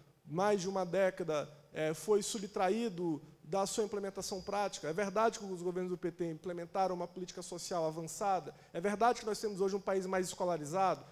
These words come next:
É verdade que nós temos um país hoje mais educado. É verdade que nós temos um país hoje que mora em condições melhores do que há, há treze anos. É verdade que nós temos um país hoje mais colorido nas universidades. É verdade que nós temos hoje no judiciário, na medicina,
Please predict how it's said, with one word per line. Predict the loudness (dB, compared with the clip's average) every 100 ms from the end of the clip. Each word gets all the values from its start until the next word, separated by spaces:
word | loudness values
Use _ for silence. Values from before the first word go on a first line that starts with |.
| -12
É | -4
verdade | -2 2 2
que | 2
nós | -2
temos | -2 -2
um |
país | -2 0
hoje | 0 -2
mais | 0 2 2 2
educado. | -2 -2 2 4 4
É | 0
verdade | -2 -2 -2
que | -2
nós | 0
temos | 0
um | 2
país | 2 0 2
hoje | 4 4 4 -4 -10
que | -2
mora | 4 8 8 6
em | 4
condições | 0 2 0 2
melhores | 6 8 8 6 2
do | -6
que | 0
há, | 0 0 -4
há | -4
treze | 0 -2 0
anos. | 0 -2 -4 -14 -18 -6
É | 0
verdade | 0 4 4
que | 4
nós | 0
temos | 0 0
um |
país | 2 2 6
hoje | 4 4
mais | 0 2
colorido | 6 8 8 4
nas | 0 0
universidades. | 0 -2 -2 2 2 2 -8 -16 -8
É |
verdade | -2 2 4 4
que |
nós | 2 0
temos | 0
hoje | 2 2
no | 2
judiciário, | -2 -2 2 6 6
na | 6
medicina, | 4 2 2 -2 2 2